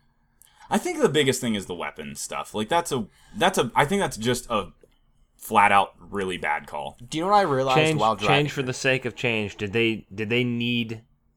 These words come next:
Speaker 3: to make a numbered Destiny two? Because we, we've,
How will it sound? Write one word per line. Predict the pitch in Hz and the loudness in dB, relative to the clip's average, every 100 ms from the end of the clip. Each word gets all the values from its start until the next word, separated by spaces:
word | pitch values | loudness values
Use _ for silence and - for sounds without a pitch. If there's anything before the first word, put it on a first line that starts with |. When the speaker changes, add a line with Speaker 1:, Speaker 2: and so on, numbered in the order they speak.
| _ | _
Speaker 3:
to | - 120 110 107 104 101 _ _ _ _ | -4 0 2 2 -2 -6 _ _ _ _
make | 113 113 113 - | 0 0 0 -2
a | 113 110 | -2 0
numbered | 104 104 110 95 95 87 - - | 0 0 0 -2 -4 -8 -16 -8
Destiny | 92 104 - 98 90 | -2 -2 -2 -8 -8
two? | - 62 - _ _ _ _ _ _ | -10 -12 -14 _ _ _ _ _ _
Because | - 117 127 | -6 0 0
we, | 113 131 | 0 0
we've, | 123 117 | 0 -4